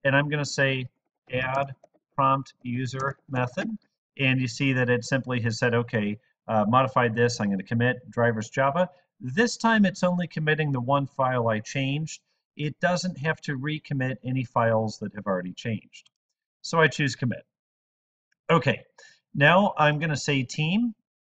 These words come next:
and I'm gonna say remote because I wanna push to a repository that's not on my computer, probably one that's gonna be on GitHub. So I'm gonna say push,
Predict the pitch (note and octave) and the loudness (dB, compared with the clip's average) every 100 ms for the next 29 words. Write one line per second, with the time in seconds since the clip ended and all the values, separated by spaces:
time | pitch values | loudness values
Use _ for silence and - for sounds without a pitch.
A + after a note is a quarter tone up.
0 | _ _ _ _ _ _ _ _ _ _ | _ _ _ _ _ _ _ _ _ _
1 | _ - C3+ C#3 D3 D3+ D#3 G#3 G3 A#3 | _ -2 2 4 4 2 0 0 0 0
2 | F#3+ F#3+ B3 E3 G#2+ - C#3+ - F#3 F3+ | 2 2 2 0 -4 -8 -8 -4 -2 0
3 | E3+ D#3+ C3 - - D4+ - G2 - - | 0 -2 -4 -10 -8 0 0 0 -4 -6
4 | - - _ _ _ _ _ _ - F#3 | -8 -12 _ _ _ _ _ _ -4 -2
5 | F3+ E3 D#3+ - G3+ A3 F3+ - D#3+ D3 | 0 2 0 2 0 0 -2 -4 0 2
6 | C#3+ C#3+ - E3+ A3 D3+ B2 A#2+ C3 - | 2 -2 0 2 4 2 2 0 -4 -4
7 | B2 C#3 - E3+ G3+ A3 G3 D3 D3+ C3+ | -4 -2 2 2 2 -4 -2 -2 -4 -6
8 | - C#3 B2+ B2+ A2+ A2 D#3+ G#2 D#2 - | -2 -2 2 2 2 0 -4 -6 -8 -12
9 | _ _ _ _ - - D#3+ F#3 A3 - | _ _ _ _ -8 0 2 2 0 -2
10 | G3 D#3 - C4+ D3+ B2+ - | -4 -6 -4 0 2 0 -6